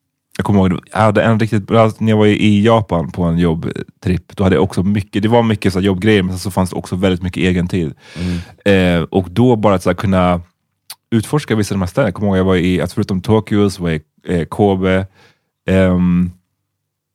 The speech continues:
Speaker 1: vad fan var vi mer? Det var någonstans mer, jag har fan glömt bort vad det var nu. Men att bara så här gå runt, det är en av mina favoritgrejer, att bara gå runt i en stad som du inte känner till. Alltså så här, första
Speaker 2: Mm.
Speaker 1: gången, det är så man,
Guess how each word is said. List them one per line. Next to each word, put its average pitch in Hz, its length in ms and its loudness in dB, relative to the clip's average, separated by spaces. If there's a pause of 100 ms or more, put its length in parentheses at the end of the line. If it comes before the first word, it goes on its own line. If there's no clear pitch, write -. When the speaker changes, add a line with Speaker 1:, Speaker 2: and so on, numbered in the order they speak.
Speaker 1:
vad - 80 -18
fan 101 140 -4
var 90 100 -2
vi 90 180 -4
mer? 98 240 -2
Det 87 260 -12
var 90 80 -8
någonstans 95 440 -6
mer, 92 80 -6
jag 80 60 -4
har 82 40 -6
fan 87 140 -6
glömt 87 200 -6
bort - 180 -6
vad 85 80 -4
det 85 40 -2
var 82 120 -2
nu. 78 200 -6
Men 110 300 2
att 117 140 -2
bara 127 140 2
så 131 80 -2
här 120 40 0
gå 127 140 4
runt, 131 180 2
det 131 100 4
är 131 40 4
en 123 80 0
av 113 60 0
mina 107 140 0
favoritgrejer, 101 420 -2
att 85 60 -8
bara 92 120 -2
gå 104 140 -2
runt 113 280 2
i 92 60 0
en 98 80 0
stad 90 280 -2
som 90 140 0
du 92 100 2
inte 90 140 -2
känner 90 220 -2
till. 87 220 -6
Alltså 90 180 -10
så 85 80 -8
här, 78 80 -6
första 98 180 -2
Speaker 2:
Mm. 110 120 2
Speaker 1:
gången, 87 120 -2
det 101 60 0
är - 20 2
så 92 140 -2
man, 90 280 0